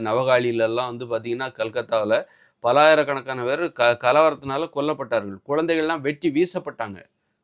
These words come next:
பாருங்க, அவ்வளோ ஈவிரக்கம். அப்போ அந்த மாதிரி, அப்போ அதெல்லாம் பார்த்து தான் இவங்களெல்லாம் ரெண்டு பேரும் ஒண்ணா வைக்க முடியாது, இஸ்லாமியர்களும் இந்துக்களையும் ஒண்ணாவே இருக்க முடியாது. அதனால வந்து சண்டை தான் வரும். அதனால பிரிச்சு விடுறது தான் சரி. நீ பிரிச்சு விடலைனாலும் அவங்க பிரிச்சுட்டு போயிடுவாங்க,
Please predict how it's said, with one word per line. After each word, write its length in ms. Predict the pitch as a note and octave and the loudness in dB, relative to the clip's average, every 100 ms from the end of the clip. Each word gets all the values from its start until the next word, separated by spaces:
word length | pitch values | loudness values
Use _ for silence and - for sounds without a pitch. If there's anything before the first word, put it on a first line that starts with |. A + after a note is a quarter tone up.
| _ | _
பாருங்க, 280 | B2 C#3 A#2 | -2 0 -2
அவ்வளோ 280 | G2+ B2+ D#3 C3+ | -4 0 0 0
ஈவிரக்கம். 540 | D3 D#3 C#3+ C#3 C3 A#2 | 0 0 -2 -4 -10 -8
அப்போ 180 | - F3+ F#3+ _ _ _ _ | -4 -4 -4 _ _ _ _
அந்த 240 | - C#3 D#3+ | -6 -2 -2
மாதிரி, 260 | E3 F3 D3 | 0 0 0
அப்போ 220 | C#3 E3 D#3+ | 0 2 4
அதெல்லாம் 380 | B2 C#3 F#3 F3+ | 4 2 0 0
பார்த்து 340 | C#3+ E3 E3+ | 0 0 -2
தான் 200 | D3+ D3 D#3+ | -4 -4 -4
இவங்களெல்லாம் 560 | D3 D3+ D3+ D#3+ E3+ | -4 -2 -2 -2 -4
ரெண்டு 200 | C#3 D3 | -4 -2
பேரும் 220 | E3+ E3+ | 0 0
ஒண்ணா 180 | C#3 D3+ | -2 -4
வைக்க 220 | D#3 C3+ E3 | -4 -4 -6
முடியாது, 380 | D#3+ D3 B2+ G2+ - _ _ _ | -4 -4 -4 -6 -12 _ _ _
இஸ்லாமியர்களும் 680 | B2+ A#2 D3+ D#3 D3+ D3 C#3+ | -16 -2 0 0 0 -2 -4
இந்துக்களையும் 460 | C#3 C#3+ D#3 D#3+ C#3+ | -4 -4 -2 -4 -4
ஒண்ணாவே 320 | C#3 C#3+ D#3 | -4 -4 -4
இருக்க 240 | C#3 C#3 | -4 -6
முடியாது. 400 | D3+ C#3+ C3 G2+ F#2+ _ _ _ _ _ _ _ _ _ | -8 -8 -8 -10 -16 _ _ _ _ _ _ _ _ _
அதனால 280 | - C3 E3 D3+ | -8 -4 -2 -2
வந்து 260 | C3+ D3+ D#3+ C3 G#2+ | -2 -2 -2 -2 -2
சண்டை 320 | G#2 A#2+ C3 D3 | -4 -8 -4 -4
தான் 160 | D3 | -2
வரும். 260 | C#3 C3 G2+ | -4 -6 -6
அதனால 340 | F#2 A2+ C3+ D3+ A#2 | -6 -6 -6 -6 -6
பிரிச்சு 300 | C#3 C#3+ - | -10 -8 -6
விடுறது 280 | C#3+ C3+ C3 | -6 -6 -6
தான் 160 | C#3+ B2 | -8 -4
சரி. 260 | B2+ C3+ F#2+ _ _ _ - | -4 -4 -8 _ _ _ -8
நீ 60 | C#3+ | -6
பிரிச்சு 320 | B2 E3 E3 | -2 -2 2
விடலைனாலும் 640 | D#3+ E3 F3 E3+ D#3+ F3 | 2 4 2 2 0 0
அவங்க 160 | F#3 E3 | 0 -2
பிரிச்சுட்டு 360 | D3 E3 F3 D#3+ | -2 -4 -4 -8
போயிடுவாங்க, 440 | D3+ E3 D#3+ C3+ | -4 -2 0 -4